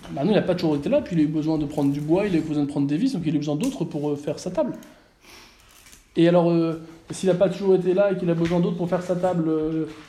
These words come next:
euh, on va dire par exemple celui qui lui a fourni, euh, les, euh, le bois, le bûcheron, est-ce qu'il a toujours été là ? Non, il a pas toujours été là, et lui-même il a besoin d'autres pour, euh, pour les arbres, des gens qui l'ont planté,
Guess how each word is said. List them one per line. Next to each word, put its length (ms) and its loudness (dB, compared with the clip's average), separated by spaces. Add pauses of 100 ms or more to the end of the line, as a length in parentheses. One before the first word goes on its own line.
(160)
euh, 380 0
on 40 0
va 120 2
dire 180 0
par 100 2
exemple 300 -2
celui 300 -2
qui 160 -8
lui 100 2
a 40 2
fourni, 460 0
euh, 140 0
les, 380 -2 (400)
euh, 100 -2
le 140 2
bois, 240 4
le 80 0
bûcheron, 420 -2 (160)
est-ce 100 -6
qu'il 120 0
a 40 2
toujours 220 2
été 140 0
là ? 100 2 (1900)
Non, 100 0
il 80 2
a 40 0
pas 140 -2
toujours 160 -2
été 140 -2
là, 120 4
et 40 -2
lui-même 260 -2
il 80 0
a 60 -2
besoin 260 -2
d'autres 240 -4
pour, 240 -2
euh, 320 -2
pour 100 -4
les 140 0
arbres, 240 0
des 100 -4
gens 120 -4
qui 140 -6
l'ont 100 -2
planté, 320 -6